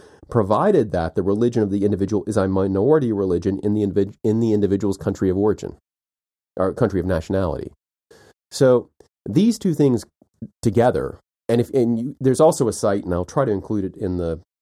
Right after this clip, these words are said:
show notes as well, um, admissions and ar-, arrivals, uh, from the Refugee Processing Center, where you can actually go and look at data about where people are coming from, um, you know, where, where is, which will help kind of put some meat on the bones as to who's being excluded by the shutting down of this program.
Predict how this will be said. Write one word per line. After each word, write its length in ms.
show 240
notes 200
as 120
well, 560
um, 400
admissions 420
and 100
ar-, 200
arrivals, 640
uh, 180
from 200
the 60
Refugee 440
Processing 520
Center, 300
where 80
you 60
can 140
actually 200
go 140
and 80
look 100
at 100
data 300
about 240
where 160
people 240
are 80
coming 240
from, 320
um, 420
you 100
know, 80
where, 180
where 400
is, 260
which 220
will 80
help 220
kind 120
of 80
put 120
some 100
meat 120
on 100
the 80
bones 340
as 200
to 100
who's 280
being 280
excluded 520
by 100
the 60
shutting 280
down 160
of 60
this 120
program. 380